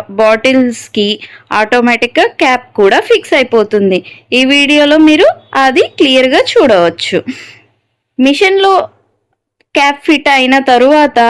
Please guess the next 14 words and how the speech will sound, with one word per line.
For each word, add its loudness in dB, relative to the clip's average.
ఆ -4
మిషన్ 2
ద్వారానే 0
బాటిల్స్ 0
అన్నీ 0
ఒక -4
బెల్ట్ -2
పైకి 0
వస్తాయి. 0
ఆ -4
బెల్ట్ -2
పైకి -2
వచ్చిన 0
తరువాత 2